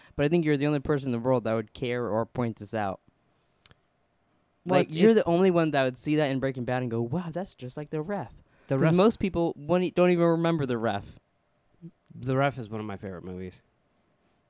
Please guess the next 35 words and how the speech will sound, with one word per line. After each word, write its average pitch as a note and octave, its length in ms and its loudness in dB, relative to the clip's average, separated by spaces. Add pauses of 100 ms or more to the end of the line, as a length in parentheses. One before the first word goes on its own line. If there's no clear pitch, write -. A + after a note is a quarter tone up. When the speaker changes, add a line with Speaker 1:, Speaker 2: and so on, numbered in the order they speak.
(600)
Speaker 1:
Yeah, G2+ 240 -6 (140)
you C3 140 -4
make C#3+ 200 -2
us B2 120 -6
watch A#2+ 240 -4
it A2 140 -8
every A2+ 360 -4
fucking G#2+ 380 -10
year. G#2+ 280 -8 (600)
Speaker 2:
Yeah, C3+ 160 -6
it's G#2 120 -14
a - 40 -18
Speaker 1:
Sometimes G#3 360 0
it's D3 120 -8
not C#3 180 -4
even A#2 140 -4
Christmas, C3+ 420 -10
and G#2+ 60 -8
you're G2+ 80 -6
like, F2+ 100 -14
"You F#2+ 160 -10
guys F#2+ 200 -8
wanna F#2+ 140 -8
watch G2+ 160 -8
The F2+ 100 -14
Ref?" A#2 320 -8 (280)
Speaker 2:
And C#3 140 -2
you D3 100 0
say E3 140 -4
yes. D3 420 -4
Speaker 1:
And C#3+ 120 0
then C#3+ 80 2
we'll C3 120 2
watch B2+ 160 -2
Snatch. C3 520 -10